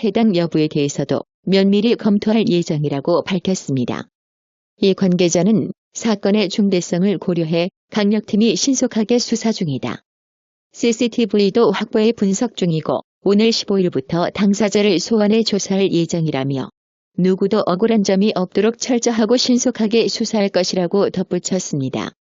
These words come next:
한편 레이트파나 현장에 있던 당사자라고 주장하는 누리꾼이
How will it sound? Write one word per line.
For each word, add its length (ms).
한편 440
레이트파나 580
현장에 460
있던 460
당사자라고 800
주장하는 640
누리꾼이 560